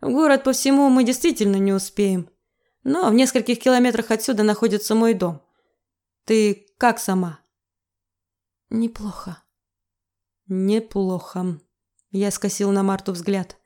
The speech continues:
Она врала. Ей было очень больно. Она полулежала на сиденье, прикусив губы, и только крылья тонкого носа подрагивали,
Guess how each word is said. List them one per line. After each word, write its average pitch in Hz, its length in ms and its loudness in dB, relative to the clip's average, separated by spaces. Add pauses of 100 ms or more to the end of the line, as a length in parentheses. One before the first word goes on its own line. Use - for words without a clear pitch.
(560)
Она 220 280 2
врала. 220 520 0 (460)
Ей 226 200 2
было 226 240 4
очень 233 320 2
больно. 180 400 -2 (540)
Она 208 280 4
полулежала 202 640 0
на 196 80 0
сиденье, 202 540 0
прикусив 196 500 -2
губы, 180 400 -4 (300)
и - 100 -8
только 220 300 2
крылья 226 340 4
тонкого 220 400 2
носа 233 320 2
подрагивали, 190 800 0